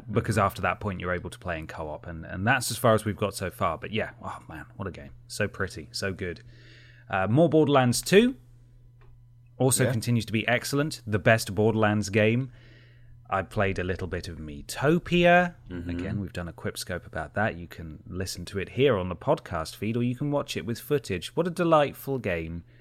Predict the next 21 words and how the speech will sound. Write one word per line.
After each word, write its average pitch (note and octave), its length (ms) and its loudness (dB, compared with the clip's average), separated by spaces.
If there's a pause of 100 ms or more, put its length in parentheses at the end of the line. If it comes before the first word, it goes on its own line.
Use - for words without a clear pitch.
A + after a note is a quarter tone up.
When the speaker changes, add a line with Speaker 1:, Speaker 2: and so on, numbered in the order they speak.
(460)
Speaker 1:
Uh, F2 260 -6
more G2+ 300 0
thoughts F2+ 400 -6
in F2 60 -8
the D#2+ 80 -10
Quipscope, - 500 -10
though. F2 220 -4 (340)
And C3 500 2 (120)
also, B2 640 6
I A#2+ 120 6
have A2+ 120 2
finally, A#2 640 4 (240)
finally F3+ 580 4
started F#2+ 720 0
the F#2 140 -6
Mass G#2+ 320 0
Effect G#2 380 0
Remaster F2 840 -4 (200)
trilogy. - 640 -12 (220)
Speaker 2:
Oh, F2 440 2
yeah. E2 500 6